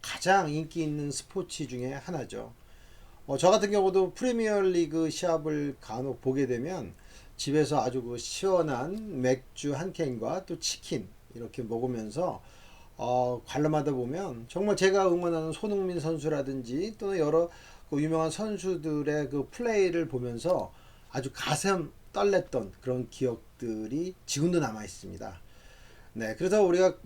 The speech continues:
이제 사실 이러한 그 축구를 보는 것 또는 뭐 밖에 나가서 친구들하고 그, 어, 축구하는 거, 이런 것들 자체가 우리 삶을 아주 아름답게 하는, 아, 그런, 아, 행위이자 행동인 것 같습니다.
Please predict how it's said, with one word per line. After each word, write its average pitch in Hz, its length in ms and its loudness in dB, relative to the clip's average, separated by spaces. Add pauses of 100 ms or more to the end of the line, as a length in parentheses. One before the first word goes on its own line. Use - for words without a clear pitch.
이제 151 480 2
사실 143 360 -4
이러한 151 420 4
그 135 320 0
축구를 147 800 -2 (120)
보는 127 320 -2
것 120 200 -2
또는 254 380 -2
뭐 220 220 -2
밖에 202 280 -2
나가서 156 640 0 (180)
친구들하고 160 640 0
그, 143 260 -4 (420)
어, 107 340 -8
축구하는 165 480 -4
거, 113 140 -4
이런 170 240 -2
것들 165 280 -4
자체가 131 680 -8
우리 139 220 -2
삶을 180 640 -6
아주 117 520 -8
아름답게 165 760 -2
하는, 131 460 -6 (300)
아, 120 200 -8
그런, 127 420 0 (400)
아, 92 120 -8
행위이자 175 560 2
행동인 156 480 -2
것 123 80 -6
같습니다. 92 520 -10